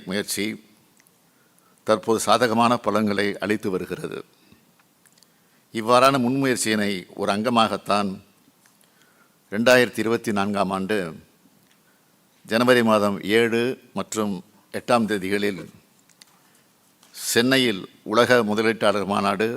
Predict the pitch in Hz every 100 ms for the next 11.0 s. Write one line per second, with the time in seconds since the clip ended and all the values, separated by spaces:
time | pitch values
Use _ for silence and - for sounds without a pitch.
0 | - 104 107 110 98 101 104 101 95 95
1 | 95 78 104 _ _ _ _ _ _ _
2 | _ _ - 107 113 113 98 113 110 101
3 | 98 95 101 - - _ _ _ _ _
4 | _ _ _ - 101 104 110 92 95 98
5 | 85 80 _ _ _ _ _ _ _ _
6 | _ _ _ _ _ _ - 113 147 147
7 | 151 143 147 139 127 123 104 110 113 120
8 | 113 104 101 98 98 104 107 92 80 80
9 | _ _ _ _ _ _ _ _ _ _
10 | _ - 117 131 123 123 110 104 98 107